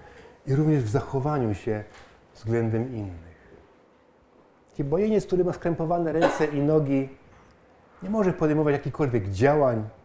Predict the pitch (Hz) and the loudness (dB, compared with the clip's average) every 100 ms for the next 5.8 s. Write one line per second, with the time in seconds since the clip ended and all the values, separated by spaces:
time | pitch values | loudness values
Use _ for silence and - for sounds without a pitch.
0 | - - 120 113 113 - 127 110 104 107 | -20 -10 -4 0 -2 -2 -2 -2 -2 -4
1 | - 135 135 127 165 - 147 - - - | -4 -4 -2 -2 -2 0 0 -2 -12 -20
2 | _ 135 117 151 139 - 143 135 135 - | _ -2 0 2 0 -2 -4 -4 -4 -2
3 | 127 123 120 123 117 101 85 - - - | -2 -2 -2 0 0 -2 -8 -14 -20 -20
4 | - - - - - - - - - - | -18 -14 -14 -12 -12 -12 -16 -18 -20 -20
5 | - - - 147 147 - 147 139 | -20 -18 -12 -10 -8 -6 -4 -4